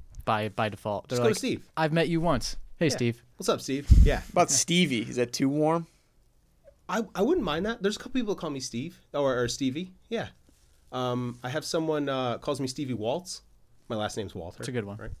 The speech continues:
Speaker 2: Stevie Waltz.
Speaker 1: Schwaltz.
Speaker 2: Oh, James calls me that. Anyway, Dre, if you don't have a preference, we're just gonna call you Dre.
Speaker 1: Dre is good by me.
Speaker 2: Um, but I'm super stoked that you're in here. First question right off the bat, not even any lead in. What is creativity to you?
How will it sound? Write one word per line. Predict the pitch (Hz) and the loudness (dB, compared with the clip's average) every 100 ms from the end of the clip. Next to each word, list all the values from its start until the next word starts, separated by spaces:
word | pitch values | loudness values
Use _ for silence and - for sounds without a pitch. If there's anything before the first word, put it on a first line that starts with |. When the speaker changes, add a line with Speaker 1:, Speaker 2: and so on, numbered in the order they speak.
| - | -12
Speaker 2:
Stevie | - 110 | -8 -6
Waltz. | 107 113 147 - | -4 -6 -8 -14
Speaker 1:
Schwaltz. | - - 107 - | -14 -10 -10 -6
Speaker 2:
Oh, | 160 - - | -4 -4 0
James | 185 165 | 0 0
calls | - 95 92 | -2 -8 -8
me | |
that. | 78 - - | -12 -12 -2
Anyway, | 151 127 | 0 2
Dre, | 113 170 135 107 | 2 2 2 0
if | 123 | -4
you | 185 | 0
don't | 214 | 2
have | 160 | 2
a | 123 | 0
preference, | 131 113 120 | -2 -2 -2
we're | 151 | -4
just | 143 | -2
gonna | 147 | 0
call | 143 | 0
you | 110 | -2
Dre. | 98 117 117 82 | -2 -2 -2 -2
Speaker 1:
Dre | 104 123 | -6 -6
is | 120 | -6
good | 135 127 | -6 -4
by | 139 | -2
me. | 131 147 113 - - | -2 -4 -6 -12 -6
Speaker 2:
Um, | 110 110 104 | -4 -2 -4
but | 95 123 | -2 0
I'm | 147 | 0
super | - 175 185 | -2 -2 -2
stoked | - 156 | 2 0
that | 160 | 0
you're | 143 127 | -2 0
in | 104 | 0
here. | 95 95 - - - | -4 -6 -8 -16 -12
First | - 208 - | 2 2 6
question | 165 - 113 | 6 6 4
right | 123 139 | 0 0
off | 143 | -2
the | 123 | 0
bat, | 117 90 | 0 0
not | 117 151 | -2 -2
even | 175 | 0
any | 170 143 | 0 0
lead | 117 135 175 151 | 0 0 0 2
in. | 107 113 127 - - - - - - - - - - | 0 -2 -6 -18 -20 -20 -20 -14 -10 -10 -12 -20 -8
What | 117 170 | -2 -2
is | 180 143 131 120 - - - - - | 0 -2 -2 -4 -10 -14 -10 -10 -4
creativity | - 113 113 - 101 95 90 87 - - | -4 -2 -6 -8 -10 -8 -10 -12 -16 -16
to | - | -12
you? | 92 76 | -12 -12